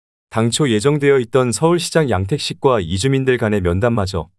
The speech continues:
서울시에서 일방적으로 약속을 어기고 파행시키자, 격노한 시위대는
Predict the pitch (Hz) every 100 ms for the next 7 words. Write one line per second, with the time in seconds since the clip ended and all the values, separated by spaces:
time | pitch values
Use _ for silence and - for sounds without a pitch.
0 | _ - - 160 170 165 143 127 117 95
1 | 104 139 127 123 113 104 76 - 131 123
2 | 92 98 107 95 - 160 151 - - -
3 | 69 _ _ _ - 113 117 143 151 -
4 | 165 156 131 131 104